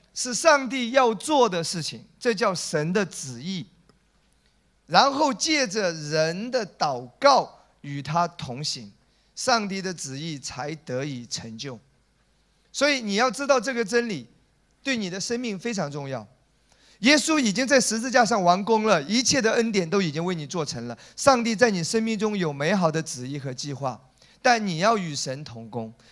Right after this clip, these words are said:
其中就是要借着你的祷告。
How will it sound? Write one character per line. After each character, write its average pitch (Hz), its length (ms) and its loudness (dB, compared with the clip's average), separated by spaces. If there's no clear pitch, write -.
其 202 240 0
中 233 200 0
就 233 100 -2
是 185 260 -4
要 196 240 4
借 214 420 0
着 147 240 -8
你 131 260 -8
的 131 160 -4
祷 113 280 -8
告。 117 280 -10